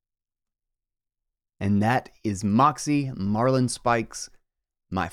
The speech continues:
First Impressions of Web three. Let's take a quick break and hit our sponsor, and I definitely am gonna be,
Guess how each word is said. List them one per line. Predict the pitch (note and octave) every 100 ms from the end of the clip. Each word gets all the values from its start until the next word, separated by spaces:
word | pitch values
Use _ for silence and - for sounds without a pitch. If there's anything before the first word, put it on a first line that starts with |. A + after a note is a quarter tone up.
| -
First | - F3 E3+ - -
Impressions | F#2 - - D#3+ - D3 C#3+ C3+ - _ _ C#3+
of | B2+
Web | G2 G#2 G#2 A2 - -
three. | F#2+ E2+ G1+ G1+ - _ _ _ _ _ _ _ _ _ _ _ _
Let's | G#2 G#2+
take | C3 A2+
a |
quick | - D3+ C3+
break | B2 B2+ -
and | A2
hit | A2
our | G2
sponsor, | - - B2 B2 - A#2
and | - F2+
I |
definitely | E2 C3 F#2 F#2+ B2 B2 B2 A2+ A#2 A2+ -
am | G2+
gonna | G2 G#2
be, | G2 G2 G2 F#2